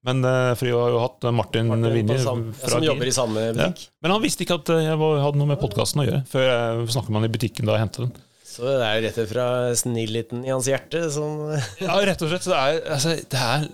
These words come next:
Speaker 1: nok en god grunn til å bruke din local bike shop. Og,
Speaker 2: Det er det.
Speaker 1: ikke sant? For de er jo en butikkjappe. Altså, de har jo
Speaker 2: Ikke sant?
Speaker 1: lokale i Asker i sentrum der, og, eh, nå at det er så mye på nett og sånn. Eh,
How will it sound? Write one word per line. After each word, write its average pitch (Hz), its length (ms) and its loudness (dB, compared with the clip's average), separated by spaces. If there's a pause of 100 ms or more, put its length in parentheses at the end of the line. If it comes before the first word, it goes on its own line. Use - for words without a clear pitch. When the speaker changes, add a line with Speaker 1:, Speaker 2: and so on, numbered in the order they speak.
(440)
Speaker 1:
nok 113 260 -2 (340)
en 139 380 2
god 110 260 0
grunn 117 280 0
til - 180 -4
å 135 80 2 (420)
bruke 113 440 -4
din 123 240 2
local 104 340 -2
bike 107 260 0
shop. - 280 -2
Og, 131 260 2
Speaker 2:
Det 123 100 0
er 120 220 -2
det. - 100 -12 (220)
Speaker 1:
ikke 120 160 -6
sant? 170 80 -2
For 156 60 0
de 156 100 2
er 104 160 0
jo 180 80 0
en 202 80 0
butikkjappe. - 840 -4
Altså, 123 180 2
de 123 120 0
har 104 160 2
jo - 20 2
Speaker 2:
Ikke 131 200 2
sant? 120 100 0
Speaker 1:
lokale 101 400 0
i 104 100 4
Asker 110 300 0
i 107 260 2
sentrum 104 380 -2
der, 101 240 0
og, 107 340 0 (540)
eh, 117 340 0
nå 101 240 0
at 107 100 -2
det 117 140 2
er 95 80 0
så 107 160 0
mye 101 160 0
på 117 160 -2
nett - 320 -4
og 110 80 0
sånn. 156 160 0 (240)
Eh, 110 720 0